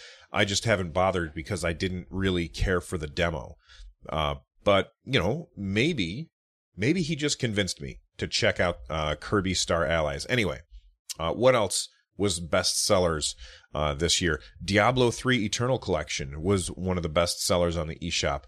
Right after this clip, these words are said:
That does not surprise me. That is, the Switch is the perfect platform for that game. And I think that having played the game on the P C, on the P S four, and on the Switch,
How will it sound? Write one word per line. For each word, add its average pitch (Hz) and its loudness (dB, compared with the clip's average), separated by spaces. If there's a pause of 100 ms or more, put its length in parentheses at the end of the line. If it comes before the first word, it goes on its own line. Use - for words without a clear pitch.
(300)
That 139 4
does 98 2
not 107 0
surprise 85 0
me. 76 -8
That 101 2
is, 110 -2 (1160)
the 104 0
Switch 160 0
is 110 -4
the 101 -4
perfect - -4
platform 90 -2
for - -8
that 87 0
game. 85 -2 (400)
And 92 2
I 95 0
think 104 0
that 85 2 (1200)
having 101 0
played 123 2
the 110 -2
game 104 0
on 95 0
the 85 -6
P 107 -6
C, 107 0
on 90 0
the 87 -6
P 107 -2
S 95 0
four, 95 -2
and 90 -2
on 85 -8
the 80 -10
Switch, - -4